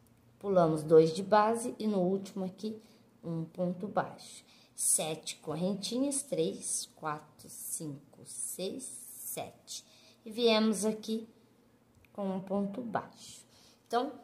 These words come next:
deu pra vocês entender? Eu vou fazer até quase chegar lá, tá? Vai ser três correntinhas, pula dois, um ponto baixo, três correntinhas, um ponto baixo, sete correntinhas aqui, tá, gente?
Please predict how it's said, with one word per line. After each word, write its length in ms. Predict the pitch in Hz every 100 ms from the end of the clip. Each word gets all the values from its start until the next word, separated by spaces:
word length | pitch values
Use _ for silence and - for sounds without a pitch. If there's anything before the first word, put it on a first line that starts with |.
| -
deu 200 | 196 220
pra 140 | 220
vocês 460 | 214 202 208 190 175
entender? 720 | 175 202 220 233 285 - - - - - _
Eu 140 | 226 240
vou 80 |
fazer 480 | 294 302 254 185 202
até 200 | 202 202
quase 440 | - 185 170 170 -
chegar 400 | 170 160 156 151
lá, 160 | 233
tá? 340 | - 277 349 - - - - - _ _ _ -
Vai 160 | - 196
ser 400 | 196 - 196 196
três 340 | 190 214 226
correntinhas, 920 | - 185 190 175 - - 277 349 - - - - - - - _ _ _ _ _ _ -
pula 240 | 208 202
dois, 360 | 175 196 196 190
um 100 | 175
ponto 260 | 175 175
baixo, 440 | 175 220 - - -
três 300 | 214 202 190
correntinhas, 800 | - 190 220 233 - 302 320 285
um 120 | 262
ponto 320 | - 185 185
baixo, 400 | 185 208 262 -
sete 600 | - - - 240 277 - -
correntinhas 720 | 214 196 185 - 196 180 175
aqui, 220 | - 311
tá, 220 | - 160
gente? 380 | 269 135 - -